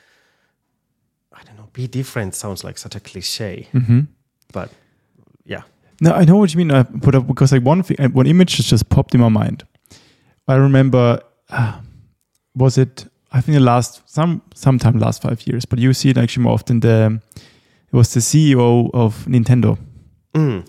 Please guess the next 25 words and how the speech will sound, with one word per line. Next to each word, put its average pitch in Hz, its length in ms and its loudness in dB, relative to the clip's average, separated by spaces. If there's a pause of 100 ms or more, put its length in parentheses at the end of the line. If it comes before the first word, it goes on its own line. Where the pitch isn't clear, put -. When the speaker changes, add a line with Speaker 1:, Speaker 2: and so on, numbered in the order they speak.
Speaker 2:
And 117 120 2
he 110 200 6
did, 110 220 0
like, 110 220 -2
this - 220 -6
live, 117 360 0
very 123 240 0 (140)
<laughs> 151 160 -8
important - 440 -4
live 117 240 0
announcement, 117 720 -2
dressed - 340 -2
up 120 220 0
as 113 120 -2
one 113 160 2
of 110 160 0
the, 113 260 -2
one 117 160 2
of 117 80 0
a - 20 -2
Nintendo 113 400 2
character. 113 440 -4 (1080)
<laughs> - 120 -6 (2000)
Wow, 160 540 0
nice. 151 360 -6